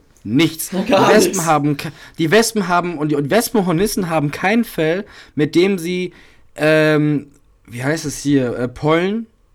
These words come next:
Speaker 1: irgendwie, äh, weitergeben an Blumen und sie dadurch bestäuben und so. Tun sie nicht, tun nur die Bienen. Wespenhornissen greifen sogar ganze Bienenstämme an, mit,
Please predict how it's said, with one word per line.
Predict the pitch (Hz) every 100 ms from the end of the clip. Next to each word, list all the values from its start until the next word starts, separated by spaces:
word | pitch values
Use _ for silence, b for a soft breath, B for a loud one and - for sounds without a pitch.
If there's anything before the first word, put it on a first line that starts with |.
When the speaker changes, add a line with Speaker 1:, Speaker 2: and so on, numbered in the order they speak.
| -
Speaker 1:
irgendwie, | 156 180 170 180 180 175
äh, | 147 160 160 160 160 151 - - -
weitergeben | 147 165 185 165 160 175
an | 160 151
Blumen | 135 175 175
und | 151
sie | 139
dadurch | 151 160
bestäuben | 151 147 156 160
und | 160
so. | 156 190 B B
Tun | - 214 208
sie | 202
nicht, | 220 220
tun | - 180
nur | 185
die | 175
Bienen. | 156 175 226 - B B 123
Wespenhornissen | 143 196 - 208 190 180 185 165
greifen | 147 151 196 -
sogar | 156 165 160
ganze | 151 180 - 143
Bienenstämme | 120 120 160 208 170 - 147 135 -
an, | 160 147 131
mit, | 139 139